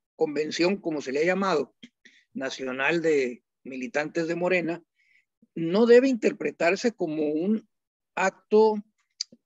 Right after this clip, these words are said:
divisionista al interior del partido, que ya ha habido algunas calificaciones en ese sentido, pero que me parece que o son desinformadas o malintencionadas, porque la verdad es que es una asamblea que se convoca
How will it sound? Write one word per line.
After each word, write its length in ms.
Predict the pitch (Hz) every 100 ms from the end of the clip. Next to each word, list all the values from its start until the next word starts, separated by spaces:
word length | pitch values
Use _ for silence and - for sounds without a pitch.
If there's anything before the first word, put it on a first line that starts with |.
| _ -
divisionista 880 | 151 151 143 135 226 226 143 117 _ _ _ - -
al 140 | 127
interior 380 | 127 131 135 147
del 140 | 156
partido, 540 | - 160 196 233 113 - _ _ _ _ _ _ _ _ -
que 140 | -
ya 180 | 147 202
ha 40 | 226
habido 300 | 196 190 196
algunas 400 | 151 147 147 -
calificaciones 800 | 143 143 143 123 117 147 151 139
en 100 | 131
ese 180 | 131
sentido, 580 | 139 175 - 190 185 185 _ _ _ -
pero 220 | - 170 170
que 80 |
me 120 | 175 170
parece 440 | 180 202 214 247
que 340 | - 190 185 _ _ _ _ _ - -
o 120 | 160
son 420 | - 196 233 226 _ _
desinformadas 920 | - 160 180 190 208 208 196 196 196 -
o 100 | 147
malintencionadas, 1000 | 147 156 139 147 147 165 160 196 185 -
porque 420 | - 147 - 151 -
la 140 | 170
verdad 300 | 165 180 247
es 160 | 254 -
que 320 | 190 165 160
es 180 | 180 185
una 140 | 226
asamblea 480 | 226 196 170 165 175
que 100 | -
se 160 | 143 123
convoca 640 | 139 139 165 165 - 147